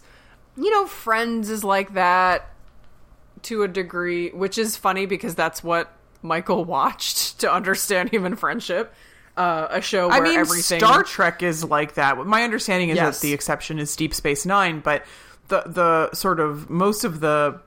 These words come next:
Speaker 2: original Star Trek series, you know, the, literally the original series and Next Generation and Voyager,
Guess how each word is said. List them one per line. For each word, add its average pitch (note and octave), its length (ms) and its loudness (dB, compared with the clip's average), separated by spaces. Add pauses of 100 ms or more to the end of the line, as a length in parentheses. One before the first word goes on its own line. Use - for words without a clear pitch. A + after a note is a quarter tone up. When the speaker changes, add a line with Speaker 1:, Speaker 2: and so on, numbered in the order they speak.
(120)
Speaker 2:
original D#3+ 500 -2
Star F#3 240 0
Trek D3+ 400 -4 (300)
series, D3 520 -2
you D#3 100 -4
know, C#3 360 -2
the, D#3 160 0 (380)
literally D#3 320 0
the C#3+ 120 -2
original D3 300 -2
series C#3 460 -2 (100)
and C3+ 460 -2 (320)
Next - 160 -2
Generation D3 500 -2
and C#3 420 -2
Voyager, C3 720 -2